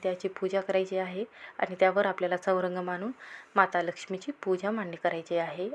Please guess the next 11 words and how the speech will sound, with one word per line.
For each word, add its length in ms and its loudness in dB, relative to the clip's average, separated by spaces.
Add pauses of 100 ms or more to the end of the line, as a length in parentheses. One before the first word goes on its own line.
अभिषेक 420 -4
करत 240 0
असताना 360 -4 (160)
"ओम 220 -4
नमो 220 -2
भगवते 540 -6
वासुदेवाय 840 -4
नमः", 240 -14 (1040)
"ओम 200 4
नमः 240 2
शिवाय", 360 -6